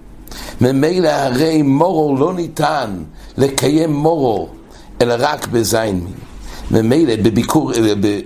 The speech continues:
אז מורור שאינו בביקורים. הרי מורור, זאת אומרת, ביקורים מוגבל לזין מינים, ומורור זה לא מהזין מינים. אז היות ומורור זה לא בביקורים, אף מצה שאינו ביקור-, ביקורים. זה דרושה אחרת.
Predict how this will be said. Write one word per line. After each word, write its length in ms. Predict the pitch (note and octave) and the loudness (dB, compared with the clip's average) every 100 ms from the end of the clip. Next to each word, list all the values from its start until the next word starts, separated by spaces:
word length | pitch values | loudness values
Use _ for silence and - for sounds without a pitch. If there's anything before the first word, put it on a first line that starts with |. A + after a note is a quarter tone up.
| - | -4
אז 240 | G2 G2+ | -2 0
מורור 560 | G2 A2+ F#3+ D3+ G2+ F2 | 2 2 4 2 0 -2
שאינו 420 | - C#3+ B2 A#2 | -4 -2 0 0
בביקורים. 460 | G#2+ G#2 - A#2 C3 - - - | 0 -2 0 0 -2 -8 -18 -4
הרי 300 | A#2+ A#2+ C3+ | -2 0 0
מורור, 580 | B2 A#2 F#3+ F3 B2 A#2 | 2 4 2 2 0 0
זאת 80 | A2+ | 0
אומרת, 160 | A#2 - - - | -2 -2 -12 -2
ביקורים 360 | A#2 B2 D#3+ D3+ | 0 2 2 2
מוגבל 320 | A2 B2+ C3 | 2 2 2
לזין 280 | A#2 A#2 C3+ | 0 0 2
מינים, 260 | D3+ A2 - - - | 0 -2 -8 -10 0
ומורור 580 | C3+ B2+ D3+ F#3+ D#3 B2+ | 2 4 2 2 2 2
זה 160 | G#2+ | 2
לא 120 | A#2 A#2 | 2 0
מהזין 440 | G#2 G#2 G2+ G2+ | -2 -2 -2 -2
מינים. 220 | G2+ A2+ - - - | -2 -4 -8 -16 -4
אז 180 | - G#2+ | -2 2
היות 240 | A#2+ A#2 A2+ | 2 2 2
ומורור 380 | A#2+ B2+ D3+ | 2 2 0
זה 140 | A2 A2 | 0 0
לא 80 | B2+ | 2
בביקורים, 640 | C3 D3 E3+ A#3 G#3 F#2+ - - | 0 2 2 2 0 -2 -10 -10
אף 340 | - G2 F#2+ - | -4 -4 -4 -2
מצה 420 | B2+ G#3+ G3+ F#3 | 0 0 -2 -2
שאינו 240 | - C3+ | 0 0
ביקור-, 400 | B2+ A#2+ G2 F2+ - - | -2 -4 -2 -2 -4 -4
ביקורים. 520 | F#2 - F2 D#2+ - - - - - - - | -4 -2 -4 -6 -8 -10 -10 -10 -10 -6 -2
זה 140 | C#3 | 0
דרושה 420 | E3+ G#3+ G#3 F3+ | 4 2 2 0
אחרת. 400 | F3 D3+ A2+ - | 0 -2 -4 -8